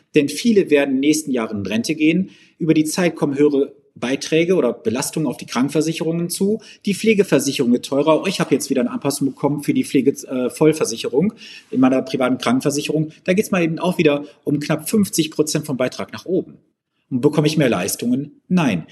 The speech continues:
Das sind einfach nur Umlagen, die aus Grundla-, oder aufgrund der gestiegenen Kosten letztendlich entstehen. Und das, meine Freunde, wird in den nächsten Jahren ein Riesenbumerang für viele werden. Und wir werden viele in den nächsten Jahren sehen,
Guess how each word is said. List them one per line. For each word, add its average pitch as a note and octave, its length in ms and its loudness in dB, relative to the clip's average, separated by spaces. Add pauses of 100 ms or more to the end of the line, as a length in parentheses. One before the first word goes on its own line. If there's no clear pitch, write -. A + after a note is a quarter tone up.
Das - 140 -4
sind - 180 -8
einfach G3 340 -2
nur D#3+ 380 2
Umlagen, E3+ 760 2 (120)
die D#3+ 160 -6
aus - 440 -4 (100)
Grundla-, E3+ 560 2
oder B2 160 0
aufgrund D#3+ 420 0 (300)
der C3 100 6
gestiegenen D3+ 380 0
Kosten G3+ 300 -2
letztendlich A#2 340 -2
entstehen. D2+ 460 -8 (440)
Und C3+ 260 0
das, - 380 -2
meine G#3 200 -4
Freunde, - 500 -16
wird D#3 160 4
in C#3+ 120 -2
den C#3+ 100 4
nächsten D3+ 200 0
Jahren F2 320 -6 (120)
ein G#2 120 -6
Riesenbumerang A#2 640 -4
für - 100 -20
viele G2 260 -8
werden. F#2 260 -10
Und - 360 -20
wir A#2+ 120 0
werden C#3+ 220 4
viele G3+ 340 2
in C#3+ 100 2
den C3 100 4
nächsten C#3 280 0
Jahren A#2+ 260 -2
sehen, A#2 380 0